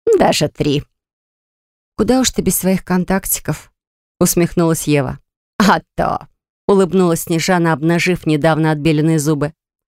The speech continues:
«Всё, хватит кукситься. Булочки поджала, милочка моя, и пошла решать проблемы». «Так и сделаю».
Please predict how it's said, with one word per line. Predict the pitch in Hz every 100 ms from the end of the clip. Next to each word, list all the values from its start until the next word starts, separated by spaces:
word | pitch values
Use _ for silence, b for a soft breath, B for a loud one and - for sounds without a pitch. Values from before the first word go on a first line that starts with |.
| _ _
«Всё, | - - 165 175 175 165
хватит | 143 151 - - -
кукситься. | 147 - - - - - _ _
Булочки | 180 196 165 160 - -
поджала, | 147 123 160 - 147 156
милочка | 151 165 165 - -
моя, | 156 147
и | 139
пошла | 123 - 127 131
решать | 127 117 120 -
проблемы». | 127 131 127 120 123 196 - _ _ _ _ _ _ _
«Так | 220 240
и | 226
сделаю». | 190 220 190 147